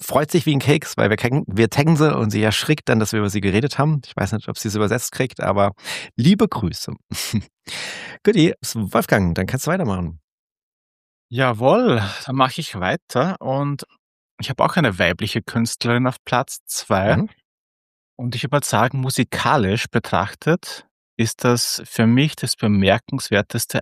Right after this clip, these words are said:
Speaker 2: Album des Jahres.
Speaker 1: Mhm.
Speaker 2: Wir reden von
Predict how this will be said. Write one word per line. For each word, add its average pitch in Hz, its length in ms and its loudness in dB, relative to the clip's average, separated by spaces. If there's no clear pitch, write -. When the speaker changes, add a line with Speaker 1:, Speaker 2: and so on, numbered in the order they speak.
Speaker 2:
Album 104 360 0
des - 280 -6
Jahres. 131 600 0
Speaker 1:
Mhm. - 60 -20
Speaker 2:
Wir 117 220 0
reden 151 400 -2
von 131 640 2